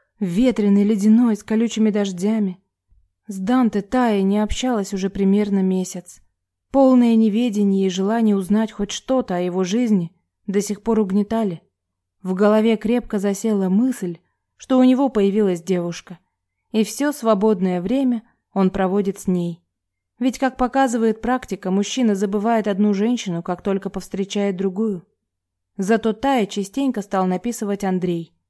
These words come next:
Общаться с ним не особо хотелось, поэтому она не придумала ничего лучше, чем просто игнорировать сообщения.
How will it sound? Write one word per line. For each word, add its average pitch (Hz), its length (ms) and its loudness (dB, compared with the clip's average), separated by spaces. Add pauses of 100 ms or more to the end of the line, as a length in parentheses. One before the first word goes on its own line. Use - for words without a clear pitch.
(420)
Общаться 277 500 -2
с 185 120 -2
ним 185 180 0
не 196 100 2
особо 233 380 0
хотелось, 240 640 -4 (400)
поэтому 202 560 2
она 190 220 0
не 185 100 0
придумала 196 540 0
ничего 180 420 -4
лучше, 220 420 -4 (440)
чем 320 180 -2
просто 208 380 -2
игнорировать 180 600 -2
сообщения. 175 680 -8